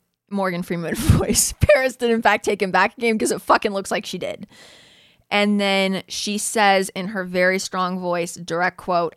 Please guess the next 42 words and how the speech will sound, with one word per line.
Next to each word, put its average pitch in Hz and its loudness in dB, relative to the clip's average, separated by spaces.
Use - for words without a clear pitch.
"Every 247 2
movement 233 2
you 214 2
do, 190 -2
I 180 0
don't 190 0
wanna 185 0
judge 190 0
you, 165 -6
but 175 -10
you 240 -4
better 208 0
think - -10
twice." - 0
And 208 2
they 240 6
are 196 4
not 185 2
touching. 151 -8
The 196 -2
body 202 2
language 190 -6
says 175 -4
it 170 -6
all. 175 4
I'm 175 -4
huge 180 -6
on 180 -6
body 165 -4
language, 175 -8
you 185 -8
guys. 180 0
I, 165 -4
like, 160 -8
love 165 -4
to - -14
read 165 -8
body 160 -6
language 170 -8
'cause 165 -14
it - -12
says 165 -4